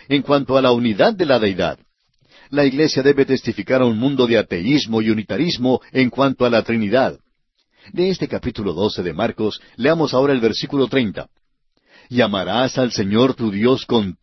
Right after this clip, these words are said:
todo tu corazón, y con toda tu alma, y con toda tu mente,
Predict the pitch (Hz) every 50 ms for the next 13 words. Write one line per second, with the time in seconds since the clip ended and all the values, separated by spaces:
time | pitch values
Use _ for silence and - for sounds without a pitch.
0 | _ - 131 143 147 151 143 135 120 - 127 101 - 104 101 92 82 - - -
1 | 120 127 127 - - - - 123 120 - 123 117 101 90 - _ - 135 143 131
2 | 127 113 - - 95 92 107 127 131 131 127 117 - - 127 131 - 143 139 120
3 | - 143 156 143 147 135 - 120 107 101 131 156 165 151 120 147 151 131